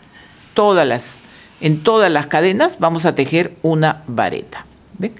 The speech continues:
Entonces ustedes van tejiendo toda la hilera, las varetas, las ciento doce varetas. Estas dos hileras son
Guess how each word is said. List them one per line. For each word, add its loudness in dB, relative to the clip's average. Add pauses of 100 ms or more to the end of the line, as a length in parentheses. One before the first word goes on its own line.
Entonces -2
ustedes 0
van 0
tejiendo -2 (340)
toda 4
la 2
hilera, 2 (460)
las 0
varetas, -2
las 0
ciento 0
doce -2
varetas. -8 (640)
Estas 2
dos 2
hileras 2 (180)
son 0